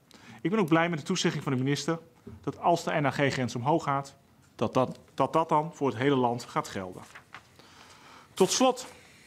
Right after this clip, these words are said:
over statushouders. Ehm,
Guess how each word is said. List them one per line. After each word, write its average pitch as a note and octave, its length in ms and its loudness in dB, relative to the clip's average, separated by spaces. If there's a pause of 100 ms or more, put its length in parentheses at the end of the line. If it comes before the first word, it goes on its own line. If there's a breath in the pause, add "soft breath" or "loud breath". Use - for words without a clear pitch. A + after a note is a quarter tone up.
(180 loud breath)
over C3+ 240 2
statushouders. G3+ 840 -2 (1600 loud breath)
Ehm, C#3 340 2